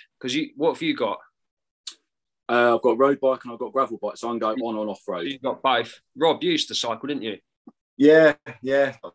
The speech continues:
Speaker 3: as much anymore, but yeah, I've got a road bike squirreled away and, um, a, a somewhat dead mountain bike. <laughs> Needs some love.
Speaker 1: I think it's a mixture of, of what people have in the group.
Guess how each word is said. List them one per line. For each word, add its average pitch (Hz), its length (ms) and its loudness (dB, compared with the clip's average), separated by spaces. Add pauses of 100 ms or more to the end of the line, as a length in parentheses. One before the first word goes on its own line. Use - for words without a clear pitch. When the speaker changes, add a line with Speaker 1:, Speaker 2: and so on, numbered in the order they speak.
Speaker 3:
as - 120 -18
much 123 240 -2
anymore, 117 340 2
but 117 160 0
yeah, 110 120 0
I've - 140 -14
got 107 160 -4
a 104 300 4
road 104 260 -2
bike 101 300 -4
squirreled - 500 -8
away 104 300 4
and, 101 240 -4
um, 101 320 -2 (180)
a, 101 220 -6
a - 20 -6
somewhat 104 380 2
dead 110 260 4
mountain 90 360 -2
bike. 98 280 2 (720)
<laughs> - 1160 -8
Needs 123 220 6
some 107 140 2
love. 104 320 4 (280)
Speaker 1:
I 131 80 0
think 160 220 0
it's 139 100 0
a 139 60 0
mixture - 400 -2
of, 117 180 -4 (160)
of 123 260 -4
what 139 180 -4
people 120 260 -8
have 131 180 -2
in 113 80 -10
the 107 60 -12
group. 120 320 -6